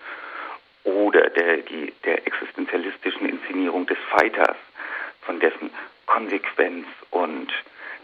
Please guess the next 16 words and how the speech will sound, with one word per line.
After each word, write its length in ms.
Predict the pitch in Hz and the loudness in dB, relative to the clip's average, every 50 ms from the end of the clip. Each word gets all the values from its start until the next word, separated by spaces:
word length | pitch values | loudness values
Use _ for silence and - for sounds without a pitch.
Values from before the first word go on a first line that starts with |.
| - - | -4 0
Kampfesbereitschaft 1040 | - - - - - - 92 - - - 90 85 - 80 85 - - - 82 - - - - | 2 2 2 2 0 -2 -4 0 2 4 4 6 6 4 4 4 2 0 0 0 0 2 2
alles 260 | 98 95 95 - - - | 4 4 2 2 2 2
abhängt, 500 | - - - - 90 69 - - - - - - - - - - - - - - - - - - - | 2 2 0 0 0 0 0 -2 -6 -10 -12 -12 -12 -14 -18 -20 -20 -18 -16 -14 -14 -14 -12 -4 0
äh, 260 | - 85 80 80 80 - - - | 0 2 2 2 2 0 0 -2
der 380 | 80 76 73 76 78 78 67 - - - - - - - - - _ _ _ - - | 0 0 2 2 2 2 0 -2 -8 -14 -16 -14 -14 -16 -18 -20 _ _ _ -10 -6
sozusagen 540 | - - - - - 90 85 85 82 87 85 | -6 -6 -6 -2 0 2 2 2 0 0 0
nur 180 | 87 95 95 | 2 2 4
selber 340 | 90 95 92 92 92 95 - - | 6 6 6 8 8 6 6 4
integer 560 | - 87 - - - - 107 104 92 92 87 | 2 -6 -4 -4 -2 0 2 6 6 6 6
bleiben 380 | 85 - 82 - 82 82 85 82 | 6 4 4 4 4 4 2 0
muss, 240 | 80 82 78 78 - - - - - - _ _ _ - - - | -2 -2 -2 -2 -2 -6 -12 -12 -16 -20 _ _ _ -20 -6 -2
damit 360 | - 82 78 78 78 - - | 0 0 0 -2 -4 -8 -8
die 100 | - 80 | -8 -8
Verhältnisse 640 | 78 - - 82 78 78 76 - - - - - - | -4 -2 -2 0 0 0 0 0 -2 -6 -4 -6 -6
sich 220 | - - - - - | -6 -8 -6 -4 -4
ändern. 440 | - 82 78 71 62 57 - - | -2 -2 0 2 2 2 0 -2